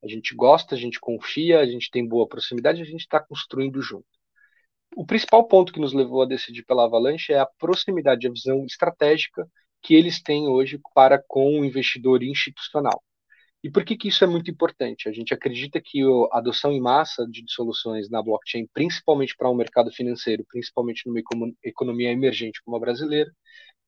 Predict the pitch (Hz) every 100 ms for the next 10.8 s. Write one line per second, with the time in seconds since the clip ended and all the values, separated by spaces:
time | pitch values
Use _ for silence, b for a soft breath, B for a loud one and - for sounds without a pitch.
0 | _ 123 131 - - 147 127 123 160 -
1 | 139 143 165 b b _ _ 143 139 151
2 | - - 165 185 156 165 170 185 143 151
3 | 143 151 139 - 120 135 143 135 139 131
4 | - - 110 120 127 - 113 117 107 98
5 | 110 113 139 156 156 - _ - 143 _
6 | 139 143 131 123 117 113 113 107 - 135
7 | 147 - 208 233 _ _ b b _ 220
8 | 208 196 _ 151 151 147 127 113 127 151
9 | 139 127 123 - - 131 131 - 123 120
10 | 123 117 113 - 113 110 110